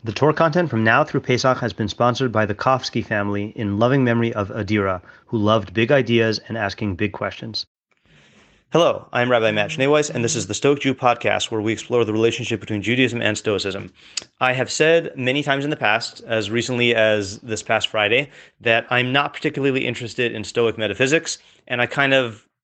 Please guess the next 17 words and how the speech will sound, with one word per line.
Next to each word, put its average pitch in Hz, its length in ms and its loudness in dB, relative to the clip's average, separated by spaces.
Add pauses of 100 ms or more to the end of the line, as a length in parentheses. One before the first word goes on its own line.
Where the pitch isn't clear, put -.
stay 147 300 0
away 127 320 0
from 117 580 -6 (600)
Stoic 135 360 0
writings 123 680 0
that 117 380 -4 (480)
focus 139 540 0
or 120 200 -2
rely 120 600 2 (320)
heavily 113 560 0
on, 107 520 0 (400)
on 107 520 0 (120)
metaphysical 117 500 0
premises 101 680 -4
from 110 180 -8
the 92 60 -6
Stoics. 98 440 -8